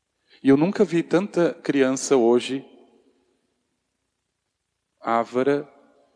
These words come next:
mesquinha, apegada a bens materiais, a dinheiro.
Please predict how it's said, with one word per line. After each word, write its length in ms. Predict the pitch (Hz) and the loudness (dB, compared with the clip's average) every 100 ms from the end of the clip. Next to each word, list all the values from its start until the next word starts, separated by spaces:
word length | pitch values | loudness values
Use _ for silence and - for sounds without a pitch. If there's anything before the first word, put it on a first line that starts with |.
| _ _ _ - | _ _ _ -8
mesquinha, 680 | 117 117 - 107 113 127 - _ _ _ _ _ _ _ _ _ _ _ _ _ _ _ _ - | -6 -4 -6 -10 -12 -16 -20 _ _ _ _ _ _ _ _ _ _ _ _ _ _ _ _ -8
apegada 800 | 151 - 180 135 110 95 95 - - _ _ _ _ _ _ _ _ _ _ _ _ _ _ _ _ _ _ _ - | -2 0 2 2 0 -6 -12 -14 -20 _ _ _ _ _ _ _ _ _ _ _ _ _ _ _ _ _ _ _ -10
a 80 | 151 | 0
bens 280 | 175 180 | 0 2
materiais, 760 | 156 170 165 165 151 120 - - | -2 0 0 0 -2 -4 -8 -10
a 60 | 131 | -8
dinheiro. 460 | 139 170 170 131 | -6 -6 -8 -10